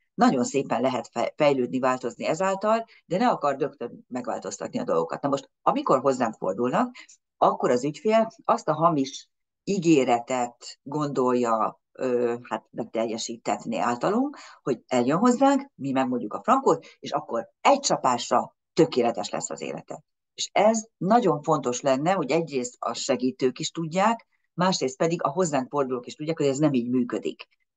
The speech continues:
Én meg is szoktam mondani, hogy én nem adok tanácsot, én feltárok.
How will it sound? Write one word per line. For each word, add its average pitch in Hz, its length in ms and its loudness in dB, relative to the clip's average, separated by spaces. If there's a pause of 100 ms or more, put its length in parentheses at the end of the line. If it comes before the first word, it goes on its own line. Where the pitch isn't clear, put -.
(160)
Én 156 320 2
meg 123 180 2
is 143 80 0
szoktam 123 300 -2
mondani, 156 240 0
hogy - 140 -8
én 120 160 -2
nem 127 520 2 (240)
adok 123 480 -2
tanácsot, 113 640 -2
én - 260 -10
feltárok. - 840 -2